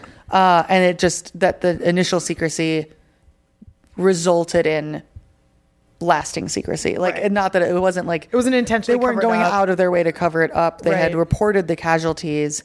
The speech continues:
Speaker 1: but then, but then the next new, the next news cycle, the next story is D-Day.
Speaker 2: Right.
Speaker 1: And is, like, the end of the war
Speaker 2: Yeah.
Speaker 1: and whatnot. So, um, there, uh, there's a, a book by, uh, Ken Small, uh,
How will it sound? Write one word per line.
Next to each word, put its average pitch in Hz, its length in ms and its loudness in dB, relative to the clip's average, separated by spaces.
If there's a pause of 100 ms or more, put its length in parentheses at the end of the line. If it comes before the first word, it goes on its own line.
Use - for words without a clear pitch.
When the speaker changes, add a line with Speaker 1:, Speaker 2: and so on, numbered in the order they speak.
(320)
Speaker 1:
but 170 200 0
then, 170 360 2
but 185 240 2
then 190 220 4
the 175 100 2
next 165 260 -2
new, 196 280 4
the 185 140 0
next 185 260 0
news 190 200 4
cycle, 165 240 0
the 165 120 2
next 165 160 -6
story 180 420 0
is 151 140 -8
D-Day. - 580 -4
Speaker 2:
Right. 180 340 0
Speaker 1:
And 175 120 2
is, 151 80 0
like, 156 100 -4
the - 160 0
end 170 200 0
of 156 120 -4
the - 80 -4
war 160 540 2
Speaker 2:
Yeah. 185 280 0
Speaker 1:
and 175 180 2
whatnot. - 460 0
So, 160 360 0 (320)
um, 170 360 2 (140)
there, 175 640 0 (540)
uh, 190 500 4
there's 180 260 2
a, 170 320 4 (200)
a 165 40 -2
book 175 540 -4
by, 165 600 2 (220)
uh, 85 340 2 (100)
Ken 202 300 0
Small, 165 640 0 (640)
uh, 170 400 2